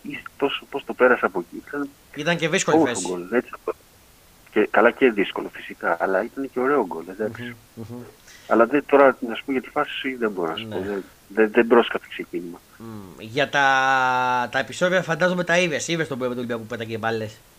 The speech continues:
Speaker 2: κλώτσαγε μπάλες.
Speaker 1: Που μπήκανε μέσα μετά, που μπήκανε μέσα.
Speaker 2: Ναι, και κλώ-, κλώτσαγε μπάλες ο πρόεδρος, τα είδες, φαντάζομαι. Έχουν βγει βιντεάκια.
Speaker 1: Τι να το κάνεις.
Speaker 2: Α, ε, καταδικαστέα δεν είναι όλα αυτά, τα λέμε τώρα.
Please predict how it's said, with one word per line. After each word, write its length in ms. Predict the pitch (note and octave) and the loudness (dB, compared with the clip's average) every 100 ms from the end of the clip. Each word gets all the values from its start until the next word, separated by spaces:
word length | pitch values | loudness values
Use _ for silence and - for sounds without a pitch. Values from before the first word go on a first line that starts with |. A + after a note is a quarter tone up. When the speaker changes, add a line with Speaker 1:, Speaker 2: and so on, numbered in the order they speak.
| _ | _
Speaker 2:
κλώτσαγε 320 | B2 A#2 A#2 | -10 -8 -4
μπάλες. 320 | A2 A2 G#2+ G#2 - _ _ | -2 -2 -4 -10 -18 _ _
Speaker 1:
Που 120 | - | -2
μπήκανε 360 | G2+ A#2 A2+ G#2 - | 2 4 2 0 -6
μέσα 220 | - G2 | -8 -4
μετά, 280 | G2 - F#2 | -4 -4 -8
που 100 | - | -8
μπήκανε 340 | F#2 G#2+ G2+ G2 | -4 -2 0 2
μέσα. 300 | G#2 G#2+ C3 | 0 0 -2
Speaker 2:
Ναι, 240 | C3+ C3 | -2 -4
και 120 | G#2+ | -4
κλώ-, 220 | A2+ E3+ E3+ | -2 -2 -2
κλώτσαγε 380 | D3+ E3 D#3 D3 | -6 -6 -2 -2
μπάλες 340 | C#3+ D3+ B2+ | 2 0 0
ο 40 | B2+ | -6
πρόεδρος, 420 | C#3 D3 A#2 G#2 | -2 0 0 -4
τα 140 | B2 | -4
είδες, 260 | C3+ A#2+ G#2 - _ - | -4 -4 -8 -12 _ -8
φαντάζομαι. 420 | A#2+ A#2+ G#2+ G2+ | -4 -2 -4 -8
Έχουν 220 | B2+ C#3 | -10 -8
βγει 140 | C3+ | -6
βιντεάκια. 520 | C#3 C3+ C#3 A2 G2+ G2+ _ _ _ _ _ _ _ _ - _ _ _ _ _ _ _ _ _ - _ - - _ _ - - - _ _ - | -4 0 0 -2 -8 -14 _ _ _ _ _ _ _ _ -20 _ _ _ _ _ _ _ _ _ -20 _ -20 -20 _ _ -18 -16 -18 _ _ -8
Speaker 1:
Τι 60 | C#3 | -4
να 120 | B2 | -4
το 80 | - | -2
κάνεις. 440 | - A2 A2+ - - _ _ A2 | -4 -6 -10 -20 -20 _ _ -12
Speaker 2:
Α, 60 | G#2+ | -10
ε, 260 | A2 A2+ A2+ | -10 -12 -8
καταδικαστέα 680 | D#3 D3+ D3 E3 - F#3 B2+ | -2 -2 2 0 2 2 2
δεν 80 | A#2 | 0
είναι 100 | A2+ | -4
όλα 80 | |
αυτά, 340 | A2+ D#3 A#2+ G2+ - | -6 -2 -4 -4 -10
τα 100 | C3 | -6
λέμε 200 | D3 A#2 | -4 -4
τώρα. 240 | G#2+ G2 | -8 -10